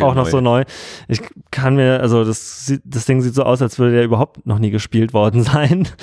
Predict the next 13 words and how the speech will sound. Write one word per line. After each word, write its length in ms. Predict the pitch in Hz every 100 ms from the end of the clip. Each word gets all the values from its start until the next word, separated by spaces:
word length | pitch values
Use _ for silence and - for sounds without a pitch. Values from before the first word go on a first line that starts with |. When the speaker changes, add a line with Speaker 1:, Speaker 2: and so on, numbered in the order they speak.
| - 85
Speaker 2:
Ja, 200 | 85 101
kann 100 | 123
Speaker 1:
Oder 140 | 117
Speaker 2:
sein. 200 | 113 92 110
Speaker 1:
wa-, 20 |
wurde 180 | 127 120
noch 160 | 120
nie 120 | 127
gespielt, 340 | 143 - 117 104
ja. 220 | 113 110
Und 260 | 107 - 113
deswegen, 460 | 113 120 120 117 - 117
äh, 360 | 113 113 110